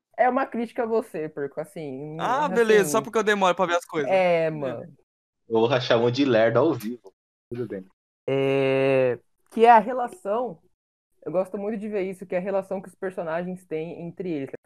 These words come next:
Speaker 1: tá ligado? Tipo, aquele primeiro grupo, quando eles começavam a conversar, se envolver entre eles, eu achava muito engraçado, tá ligado? Engraçado e, tipo,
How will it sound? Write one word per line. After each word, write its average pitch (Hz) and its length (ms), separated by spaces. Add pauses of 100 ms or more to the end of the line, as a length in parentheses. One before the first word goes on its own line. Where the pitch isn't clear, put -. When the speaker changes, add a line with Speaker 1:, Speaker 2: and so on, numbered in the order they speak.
(140)
Speaker 1:
tá - 80
ligado? 127 280
Tipo, 139 280
aquele 175 400
primeiro 180 300
grupo, 147 560
quando 147 180
eles 175 160
começavam 139 600
a 120 120
conversar, 127 1000 (520)
se 185 80
envolver 185 480
entre 185 280
eles, 185 220
eu - 80
achava 185 260
muito 147 300
engraçado, 117 680
tá 117 100
ligado? 120 260
Engraçado 175 640
e, 180 160
tipo, 175 640